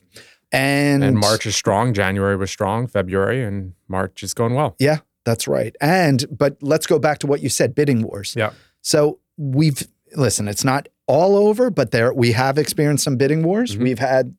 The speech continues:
Speaker 1: on our own properties, we've had with some of our buyers.
Speaker 2: Yep.
Speaker 1: There's definitely demand out there, and
Speaker 2: Yeah.
Speaker 1: people are stepping up.
Speaker 2: Mm-hmm.
Speaker 1: Uh, sellers are also more negotiable, which is
Speaker 2: Well, I think that's it. I mean, it's what
Speaker 1: The
Speaker 2: you say, the
Speaker 1: prices
Speaker 2: meeting
Speaker 1: have
Speaker 2: of the mind.
Speaker 1: adjusted.
Speaker 2: Sellers
Speaker 1: Yes.
Speaker 2: are coming down a little bit.
Speaker 1: Right.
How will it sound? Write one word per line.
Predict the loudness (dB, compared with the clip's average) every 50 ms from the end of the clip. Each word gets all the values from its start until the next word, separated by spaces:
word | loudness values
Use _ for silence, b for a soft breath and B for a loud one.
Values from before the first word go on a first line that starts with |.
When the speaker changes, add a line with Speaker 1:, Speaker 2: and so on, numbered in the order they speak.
| _ -6
Speaker 1:
on | -4 -4 -2
our | -2 -2
own | -2 -2 -2 -2
properties, | 0 0 0 0 0 2 2 2 0 0
we've | -2 -2
had | -2 -2 -4 -4 -4
with | -4 -4
some | -2 0 0
of | 2 2 2
our | 0 0
buyers. | 0 -2 0 0 0 0 0 -2 -4 -4
Speaker 2:
Yep. | -4 -4 -4 B B B B B B B B B -4
Speaker 1:
There's | -2 -2 0 0 0
definitely | 0 0 0 0 -2 -2 -2
demand | -2 -2 -2 -2 -2 -2 -2 -2
out | -2 -2 -2 -4
there, | -4 -4 -4
and | -2 -2
Speaker 2:
Yeah. | 0
Speaker 1:
people | 0 0 2 2
are | 2
stepping | 2 0 0 0 0 0 -2 -2 -2
up. | -2 -4 -4 -6 -8
Speaker 2:
Mm-hmm. | -8 -6 -6 -6 -8 _ _ _
Speaker 1:
Uh, | -8 -6 -6 -6 -8 -6
sellers | -4 0 0 2 4 2 2 2 2
are | 2 2
also | 2 2 0 0 0 0
more | 2 2 2 2
negotiable, | 2 2 2 2 2 2 -2 -6 -6 -8 -10 -12 -10
which | -6 -6 -4 -2 -2
is | 0 0 -2 -2 -6 -10 -16 _ _ -2
Speaker 2:
Well, | 0 2 2
I | 2 0
think | 0 -2 -2 0
that's | -2 -2 -2 -4 -8
it. | -8 -6
I | -6 -4
mean, | -4 -4
it's | -4 -4 -6 -6 -8 -8 -10 _
what | -6 -4 -2 0
Speaker 1:
The | 0
Speaker 2:
you | 2
say, | 2 2 2 2
the | 2
Speaker 1:
prices | 2 2
Speaker 2:
meeting | 2 4 4 4 4 2
Speaker 1:
have | 2 2
Speaker 2:
of | 2
the | 2
mind. | 2 2 2 2 2
Speaker 1:
adjusted. | 0 0
Speaker 2:
Sellers | 0 0 0 2 2
Speaker 1:
Yes. | 2 2 2
Speaker 2:
are | 2 2 0 0
coming | -2 -4 -4 -2 -2 -2 -2
down | -2 -2 -2 -2 -2
a | -2
little | -2 -2 -2 -2 0
bit. | 0 -2 -2 0 0
Speaker 1:
Right. | -2 -2 -2 -4